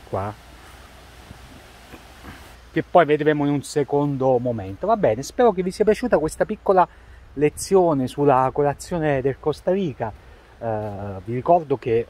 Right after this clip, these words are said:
su piemonte punto com è disponibile già il corso su Instagram e si può acquistare insieme a quello di Facebook. Ebbene, pura vida, come dicono qua, pura vida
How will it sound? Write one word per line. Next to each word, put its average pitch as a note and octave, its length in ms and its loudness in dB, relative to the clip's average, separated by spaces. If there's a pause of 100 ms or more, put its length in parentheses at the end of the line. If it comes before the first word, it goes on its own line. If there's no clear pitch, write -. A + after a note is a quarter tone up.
su - 160 -14
piemonte C#3+ 400 0
punto C#3 220 -2
com B2+ 180 0
è A#2 60 0
disponibile A2+ 760 -6
già B2+ 280 2
il G#2+ 220 -8
corso B2 360 -6
su C3+ 100 -10
Instagram A2+ 560 -4
e G#2+ 40 -8
si - 120 -14
può A2+ 120 -8
acquistare A#2+ 320 -4
insieme B2 240 -2
a - 20 -20
quello B2+ 180 -2
di C#3+ 80 -4
Facebook. G3 720 0 (560)
Ebbene, F3 560 2 (1400)
pura G3 300 6
vida, F3+ 380 2
come D3 200 -4
dicono C#3+ 400 -4
qua, B2 240 -2 (640)
pura F#3 300 6
vida D3 520 2